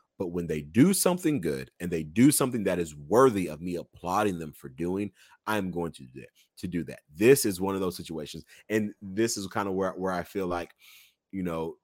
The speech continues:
people are blinded by the fact that, that she is who she is and she's crazy and she's a nut job and she may be a lizard person in a human's body, like, she's a skinwalker, we don't know. Um, she may be one of those people, but they're, they're blinded by all of that. And so they don't wanna give her the credit,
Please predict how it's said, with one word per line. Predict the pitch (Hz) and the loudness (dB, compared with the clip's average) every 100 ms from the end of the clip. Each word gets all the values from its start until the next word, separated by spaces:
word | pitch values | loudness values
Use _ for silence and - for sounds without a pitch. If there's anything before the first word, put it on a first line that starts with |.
| _ _ - | _ _ -2
people | 117 117 107 | -2 2 2
are | 95 | 2
blinded | 80 95 110 120 95 80 | 0 4 4 4 0 -4
by | 82 | -6
the | 80 | -6
fact | 76 - 85 - | -6 -4 -4 -6
that, | 76 - - | -14 -14 -12
that | 87 - | -10 -8
she | - 95 | -4 -2
is | 90 | -2
who | 90 | -4
she | - 80 | -6 -4
is | 85 | -4
and | 78 | -6
she's | 80 76 | -8 -10
crazy | - 80 80 87 | -4 -4 -2 -4
and | 80 | -6
she's | 80 73 | -6 -8
a | |
nut | 73 76 | -8 -8
job | 76 76 69 | -8 -8 -8
and | 73 | -10
she | - 90 | -4 -2
may | 87 85 | -2 -2
be | 85 85 - - - | -2 -4 -6 -14 -4
a | 92 | 0
lizard | 87 92 90 87 | 2 2 2 0
person | 95 87 90 | 0 0 -2
in | 87 85 | -4 -4
a | |
human's | 80 90 80 | -4 -4 -4
body, | 73 85 85 82 | -2 0 0 -2
like, | 80 78 | -6 -6
she's | - | -6
a | 90 | -6
skinwalker, | - 90 85 87 - 85 | -4 -4 -2 -2 -2 -4
we | 87 | -2
don't | 87 82 | -2 -4
know. | 82 82 80 _ - - 107 | -4 -4 -6 _ -20 -10 0
Um, | 104 98 92 - | 2 2 0 -6
she | - 185 | 2 6
may | 160 160 | 8 8
be | 151 | 8
one | 151 | 8
of | 147 | 8
those | 143 | 8
people, | 175 175 165 151 _ _ _ - 101 | 6 4 4 2 _ _ _ -20 2
but | 170 156 - - _ | 8 8 8 -8 _
they're, | 113 147 143 | 2 4 4
they're | 120 156 165 | 4 8 8
blinded | 120 120 127 113 | 8 4 6 4
by | 104 | 4
all | 98 | 4
of | 90 | 2
that. | 98 | -2
And | 101 | -2
so | - | 0
they | 107 113 | 2 2
don't | 117 | 2
wanna | 120 107 | 0 -2
give | 98 107 | 0 0
her | 95 | 0
the | 87 | -4
credit, | - 180 147 | 2 4 4